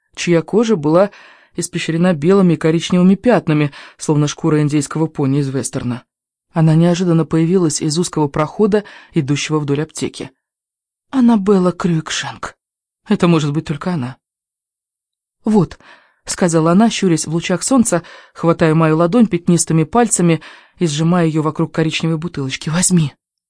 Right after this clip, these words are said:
«О, но я не могу», — возразила я. «Э, то есть спасибо, но я настаиваю на том, чтобы заплатить». «Нет, я делаю это не ради тебя», — сказала она, пронзительно вглядываясь в мои глаза, словно пытаясь проникнуть в душу.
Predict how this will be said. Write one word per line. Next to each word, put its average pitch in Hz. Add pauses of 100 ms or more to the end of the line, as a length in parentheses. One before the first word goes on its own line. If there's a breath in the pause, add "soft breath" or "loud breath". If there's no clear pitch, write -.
(680)
«О, 147 (320 soft breath)
но 160
я 165
не 180
могу», — 208 (640 loud breath)
возразила 170
я. 165 (500 loud breath)
«Э, -
то -
есть 151
спасибо, 165
но 139
я 143
настаиваю 165
на 202
том, 208
чтобы 214
заплатить». 233 (1040)
«Нет, 180 (520 loud breath)
я 170
делаю 196
это 220
не 214
ради 240
тебя», — 151 (540 soft breath)
сказала 160
она, 196
пронзительно 160
вглядываясь 151
в -
мои 160
глаза, 165
словно 151
пытаясь 151
проникнуть 156
в -
душу. 156